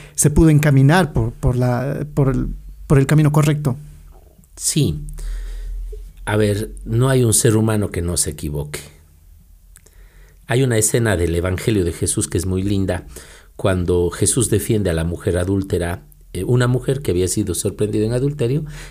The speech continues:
Speaker 2: y a la que iban a lapidar. Para los que no saben, esto dentro de la ley judía era muy sencillo. El, a la mujer, a la mujer, no al hombre, ahí había mucho machismo y hay todavía en el mundo.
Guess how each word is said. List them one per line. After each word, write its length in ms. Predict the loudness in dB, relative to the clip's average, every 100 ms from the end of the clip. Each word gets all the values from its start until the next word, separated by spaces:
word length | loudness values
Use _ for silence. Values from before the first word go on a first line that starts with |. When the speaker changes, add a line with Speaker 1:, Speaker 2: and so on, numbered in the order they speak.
| -2
Speaker 2:
y 60 |
a 40 | 0
la 120 | 0
que 120 | 0
iban 220 | 2 2
a 60 | 0
lapidar. 580 | 0 0 0 0 -2 -6
Para 320 | -4 -4 -4
los 440 | -4 -6 -6 -6
que 140 | -6 -4
no 400 | -2 0 -2 -2
saben, 600 | -2 -2 -2 -2 -4 -10 -18 -20 -4
esto 260 | -2 2
dentro 260 | 2 2 2
de 80 | 0
la 100 | 2
ley 140 | 0
judía 340 | 0 0 2 2
era 120 | 0
muy 180 | -2 -4
sencillo. 640 | -2 -4 -4 -8 -8 -12 -16 -20 -20 -6
El, 320 | -2 0 -2 -2
a 100 | -2
la 120 | 0
mujer, 400 | -2 2 0 2
a 120 | 0
la 80 | 0
mujer, 340 | -2 -2 -2
no 120 | -2 -2
al 80 |
hombre, 240 | 0 -2 -2
ahí 180 | -2 -2
había 200 | -2 -2
mucho 240 | -4 -8
machismo 500 | -8 -6 -6 -6 -10 -16
y 120 | -10 -8
hay 120 | -8
todavía 360 | -10 -8 -8
en 160 | -8 -10
el 80 | -8
mundo. 320 | -6 -6 -10